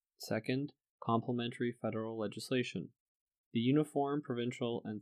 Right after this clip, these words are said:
territorial securities legislation is to be complemented by a federal statute,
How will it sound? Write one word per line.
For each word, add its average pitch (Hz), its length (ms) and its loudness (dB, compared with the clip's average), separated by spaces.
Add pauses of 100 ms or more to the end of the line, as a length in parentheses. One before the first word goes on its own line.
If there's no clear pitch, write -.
(120)
territorial 120 560 0
securities 117 560 -2
legislation 101 800 -4 (260)
is 113 160 0
to 113 100 -2
be 117 120 2
complemented 127 640 2
by 113 140 4
a 110 80 0
federal 120 340 0
statute, 110 540 0